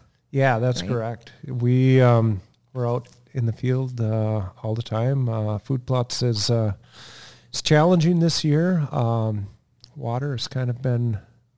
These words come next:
Speaker 1: well,
Speaker 2: It's been really dry.
Speaker 1: Yeah, it's been, been the lack of water. Uh, so a lot of food plots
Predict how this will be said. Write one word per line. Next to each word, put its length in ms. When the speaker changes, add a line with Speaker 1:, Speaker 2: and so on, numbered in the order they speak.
Speaker 1:
well, 240
Speaker 2:
It's 120
been 200
really 220
dry. 320
Speaker 1:
Yeah, 300
it's 160
been, 500
been 380
the 100
lack 320
of 200
water. 520
Uh, 360
so 260
a 40
lot 200
of 80
food 220
plots 420